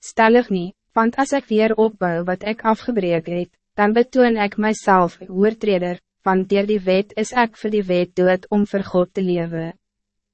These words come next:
Ek is met Christus gekruisig, en, ka leef nie meer nie,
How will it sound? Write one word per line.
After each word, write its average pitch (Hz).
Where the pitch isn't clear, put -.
Ek 247
is 254
met 247
Christus 220
gekruisig, 185
en, 185
ka 226
leef 208
nie 254
meer 175
nie, 175